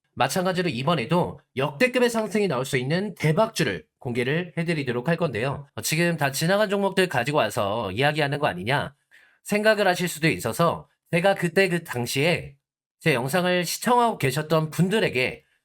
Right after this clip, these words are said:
제주반도체 자람 테크놀로지 디아이라는 종목을 문자 발송을 해드렸던 내역들 짧게 보여드리고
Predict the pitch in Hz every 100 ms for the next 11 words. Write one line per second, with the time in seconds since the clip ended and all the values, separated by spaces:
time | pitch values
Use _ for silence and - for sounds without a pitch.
0 | _ - 160 190 208 196 196 190 190 185
1 | 143 156 185 180 170 170 165 165 175 170
2 | - 170 208 202 185 185 - - 104 170
3 | 185 - - _ _ _ _ _ 127 190
4 | 190 233 220 214 202 190 175 170 165 160
5 | 104 113 156 117 80 - _ - 214 214
6 | 226 139 139 139 107 165 95